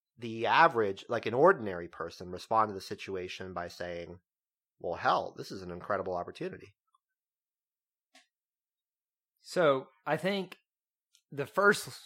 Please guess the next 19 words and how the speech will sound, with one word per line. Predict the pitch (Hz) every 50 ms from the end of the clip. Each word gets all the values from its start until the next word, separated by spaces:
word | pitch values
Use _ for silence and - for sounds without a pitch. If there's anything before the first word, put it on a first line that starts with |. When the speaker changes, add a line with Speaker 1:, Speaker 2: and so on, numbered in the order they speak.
| - - - _ _
Speaker 2:
point | - - 147 135 123 117 107
is | - 107 110 101 98 98 98 104 - - - _ _ _ _ _ _ _ _ _ _ _ _ _ _ _ _ _ _ _ _ _
the | 123 117 135 147 139 135 131 131 131 127
person | - 185 180 160 - 165 147
working | 127 127 117 113 123 120
three | - 120 120 113
jobs. | 98 104 95 90 90 92 90 - - - - - _ _ _ _ _ -
That's | 135 131 127 - - - - - - _ _ _ _ _ _ _ _ _ _ _ _ -
definitely | 123 180 175 175 - 180 175 151 131
occurs, | - - - 131 131 135 143 135 - - - - _ _ _ _ _ -
but | 139 120
that's | 143 143 143 -
not | 151 139 131 120 107 - _ _ - 127
the | 117 135 127 120 117 113 110 110 110 - - _ _ _ _ _ _ -
average | 127 120 120 120 117 117 104 -
that | - 110 101 92
we're | 98 95
looking | 92 - - - 85 -
at. | - - -